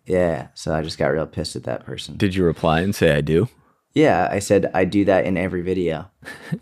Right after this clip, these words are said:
Speaker 2: And, and what, what did the person say?
Speaker 1: I didn't, I didn't look. Yeah, I'm still on the list of questions, but <laughs> it's like, oh, man.
Speaker 2: This is, you know what? We should dedicate a podcast to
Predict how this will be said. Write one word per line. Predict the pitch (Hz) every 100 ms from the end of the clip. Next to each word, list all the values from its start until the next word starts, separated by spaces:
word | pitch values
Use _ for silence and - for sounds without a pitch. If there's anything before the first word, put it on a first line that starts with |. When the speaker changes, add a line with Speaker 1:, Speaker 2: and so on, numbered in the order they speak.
| -
Speaker 2:
And, | - 82 -
and | 117
what, | 190 156 - - -
what | 85 85
did | 160
the | 160
person | - 101 - 82 165 - -
say? | -
Speaker 1:
I | 90
didn't, | 87 85 85
I | 87
didn't | 85 82
look. | 82 -
Yeah, | 85 78
I'm | 90
still | - 87
on | 85
the | 87
list | 82 82 82
of | 82
questions, | 87 78 - 82 82 -
but | 98 98 - - - - -
<laughs> | - - - -
it's | - - 147
like, | - - - - - 123 - -
oh, | 113 107 85 80
man. | 90 87 78 - - - -
Speaker 2:
This | 131 -
is, | 196 110 110 _ _ - - - _ _ _
you | 117
know | 120 120
what? | 104 151
We | 110 117
should | - 165
dedicate | 113 101 117 135 117
a |
podcast | - 95 82 98 - 113 123 - - -
to | 98 92 87